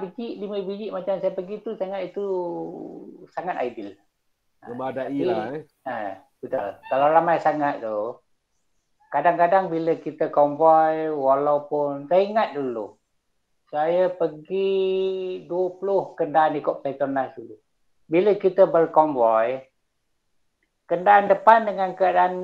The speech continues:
Speaker 1: kenderaan belakang tu boleh dia punya jarak sampai sepuluh kilometer. Ha, nampak?
Speaker 2: Okey.
Speaker 1: Ha, jadi lebih ramai memang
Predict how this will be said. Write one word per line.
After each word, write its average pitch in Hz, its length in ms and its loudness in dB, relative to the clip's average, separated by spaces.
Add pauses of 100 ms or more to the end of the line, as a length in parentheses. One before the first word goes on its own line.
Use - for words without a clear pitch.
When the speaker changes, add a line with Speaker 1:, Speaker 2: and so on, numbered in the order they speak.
(120)
Speaker 1:
kenderaan 175 460 0
belakang 175 420 2
tu 170 140 -4 (240)
boleh 190 560 2 (720)
dia 175 240 0
punya 190 200 -2
jarak 180 380 4
sampai 170 380 -2
sepuluh 170 320 -2
kilometer. 131 560 -2 (640)
Ha, 120 80 -6
nampak? 123 320 2
Speaker 2:
Okey. 139 80 -12 (520)
Speaker 1:
Ha, 117 80 -8 (220)
jadi 139 320 0 (1200)
lebih 151 320 2
ramai 151 380 6
memang 160 320 6